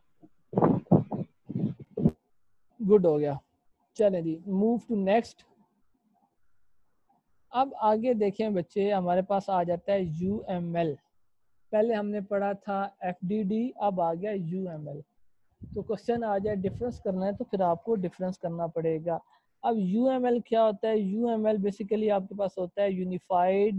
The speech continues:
Modeling Language, ठीक है। और एफ़डीडी क्या होता है आपके पास? Functional डिकम्पोज-, Functional Decomposition Diagram। यूएमएल होता है Unified Modeling Languages।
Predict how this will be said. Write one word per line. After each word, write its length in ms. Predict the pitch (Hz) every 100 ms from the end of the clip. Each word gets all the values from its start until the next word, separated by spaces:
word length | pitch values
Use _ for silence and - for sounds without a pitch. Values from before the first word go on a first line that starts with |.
| 185
Modeling 540 | 175 170 170 190 202 190
Language, 600 | 165 160 156 156 156 - - _ _ _ _ _ _ _ _ _ _ _ -
ठीक 200 | 175 208
है। 220 | 233 277 - _ _ _ _ -
और 180 | 214 -
एफ़डीडी 480 | 220 214 233 220 214
क्या 180 | 233 226
होता 280 | 214 220
है 120 | 220 220
आपके 240 | 202 226
पास? 420 | 220 220 247 - - _ _ _ _ _ _
Functional 640 | 208 196 214 214 226 226 214
डिकम्पोज-, 640 | 190 196 202 185 190 180 180 - 202
Functional 560 | 196 - 214 220 220 180
Decomposition 840 | 196 202 180 180 180 190 220 196
Diagram। 640 | 165 160 180 196 220 262 262 _ _ _ _ _ 190
यूएमएल 460 | 202 220 220 214
होता 280 | 196 190 208
है 140 | 214 202
Unified 760 | 190 175 190 185 202 220 208
Modeling 680 | 190 175 175 175 190 226 349 - _ _
Languages। 880 | 180 170 165 165 156 156 151 147 _